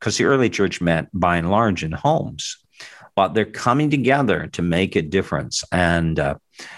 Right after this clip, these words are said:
and, and I'm looking forward in a future session, I'm going to be bringing someone on who's actually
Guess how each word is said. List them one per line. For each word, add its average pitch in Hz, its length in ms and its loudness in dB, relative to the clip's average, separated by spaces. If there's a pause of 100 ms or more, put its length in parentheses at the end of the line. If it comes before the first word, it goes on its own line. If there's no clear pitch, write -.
(200)
and, 80 320 -2
and 82 160 0
I'm 98 140 2
looking 113 300 2
forward 98 580 2
in 92 160 -4
a 80 60 -4
future 110 600 0
session, 95 540 0
I'm 87 180 0
going 90 220 0
to 92 80 0
be 82 420 0 (400)
bringing 90 400 2
someone 87 400 0
on 82 260 2
who's 80 340 -2
actually 85 800 0